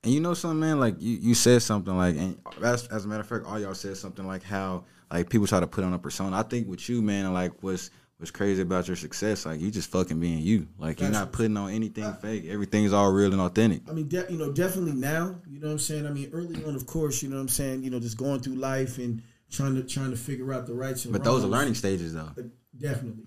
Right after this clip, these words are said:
Speaker 2: You know what I mean? Early on in my career and on, on my journey, of course, man, I had some bumps and bruises, you know what I'm saying? Took some some losses, you know what I'm saying, got some wins, but, you know, kinda to where I'm at right now, I mean, I just live my life, you know,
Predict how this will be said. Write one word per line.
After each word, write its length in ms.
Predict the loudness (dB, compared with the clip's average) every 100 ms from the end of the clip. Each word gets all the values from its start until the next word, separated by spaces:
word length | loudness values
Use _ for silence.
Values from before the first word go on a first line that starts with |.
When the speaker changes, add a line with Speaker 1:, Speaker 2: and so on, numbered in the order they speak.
| -20
Speaker 2:
You 120 | -20
know 40 |
what 140 | -18 -18
I 20 |
mean? 160 | -20 -16
Early 240 | -12 -8 -6
on 180 | -6 -6
in 80 |
my 140 | -6 -8
career 560 | -10 -8 -6 -6 -8 -14 _ _ _ -12
and 200 | -6 -6
on, 280 | -4 -6 -6 -10
on 180 | -12
my 120 | -10 -8
journey, 400 | -4 -4 -2 -4
of 80 | -6
course, 320 | -4 -4 -4
man, 160 | -6 -6
I 80 |
had 160 | -4 -4
some 140 | -6
bumps 320 | -6 -8 -12 -16
and 80 |
bruises, 500 | -14 -12 -12 -14 -8
you 60 | -2
know 80 | -2
what 60 |
I'm 40 | -2
saying? 280 | -2 -4 -4
Took 200 | -4 -4
some 360 | -4 -4 -6 -10 _ _ _
some 180 | -16 -10
losses, 540 | -4 -2 -2 -6 -6
you 60 | -6
know 60 | -6
what 40 |
I'm 60 | -6
saying, 240 | -6 -6
got 160 | -6 -6
some 180 | -6 -6
wins, 460 | -4 -2 -2 -4
but, 300 | -2 -2 -2 -6 -20 _ _ -20
you 120 | -14
know, 120 | -12
kinda 280 | -8 -6 -4
to 160 | -4 -4
where 240 | -4 -4
I'm 180 | -4 -4
at 160 | -6
right 200 | -6 -6
now, 180 | -6 -6
I 40 | -4
mean, 100 | -6
I 80 | -6
just 220 | -6 -4
live 180 | -4 -4
my 160 | -4
life, 560 | -4 -4 -4 -6 -6 -14 -16
you 80 |
know, 180 | -16 -18